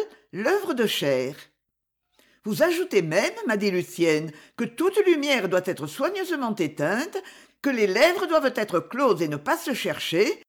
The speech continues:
que les mains doivent demeurer chastes et inoccupées. Abandonner les vêtements légers de la nuit vous semble une affreuse indécence.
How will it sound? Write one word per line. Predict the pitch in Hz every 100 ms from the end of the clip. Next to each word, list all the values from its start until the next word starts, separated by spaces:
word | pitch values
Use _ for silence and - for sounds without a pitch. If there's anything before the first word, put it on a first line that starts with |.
| _ _ -
que | 254
les | 214
mains | 170 196 349
doivent | 453 262 226
demeurer | 214 196 156
chastes | 147 - 175 294 403 359 208
et | 185 226
inoccupées. | 403 415 277 - 156 143 - - _ _ _ _ _ _ _ _ _
Abandonner | - 175 349 370 381 247
les | 180
vêtements | 233 277 277 208 170
légers | 185 349 330 240
de |
la | 185 151
nuit | 143 160 262 - - _
vous | 214
semble | 247 - 233 415 370
une | 220
affreuse | 202 - 370 392
indécence. | 359 247 - 170 143 135 147 -